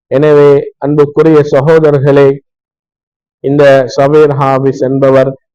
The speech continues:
வரலாற்றில் பேசப்படுகின்ற ஒரு கண்ணியமிக்க ஹாஃபிஸ் உலமா. எனவே,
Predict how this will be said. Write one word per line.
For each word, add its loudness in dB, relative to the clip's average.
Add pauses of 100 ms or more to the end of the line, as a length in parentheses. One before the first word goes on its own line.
(120)
வரலாற்றில் 0
பேசப்படுகின்ற 0 (300)
ஒரு 2
கண்ணியமிக்க -2
ஹாஃபிஸ் -4
உலமா. 0 (440)
எனவே, 0